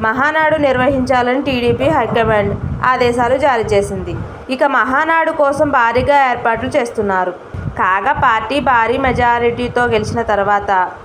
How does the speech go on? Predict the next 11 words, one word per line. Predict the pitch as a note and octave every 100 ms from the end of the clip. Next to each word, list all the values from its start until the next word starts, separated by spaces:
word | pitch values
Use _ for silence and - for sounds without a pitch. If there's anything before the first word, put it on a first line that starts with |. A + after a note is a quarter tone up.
| - - - -
జరుగుతున్న | A#3+ A#3+ D4 D#4+ D#4+ D4+
ఈ |
మహానాడులో | B3+ A3+ A#3+ C4 B3+ A#3+ G3+ F3+ - - - - G#3
నందమూరి | G#3 A3+ C4+ D#4 D#4+ E4+
హీరోలను | C#4 C4+ C4 C4+ C#4
భాగస్వాములుగా | A#3+ A3 B3 - B3+ B3 B3+ B3+
చేయాలని | C4 A3+ A3+ A#3+ C4 -
టీడీపీ | A#3+ A#3 C#4 D4+
అధినాయకత్వం | D#4+ C4 B3+ B3+ C4 C4 B3+ C4 C#4
భావిస్తున్నట్లు | A#3+ A3+ A#3+ A#3 A3 C4+
తెలుస్తుంది. | D4 A#3+ - G3 F3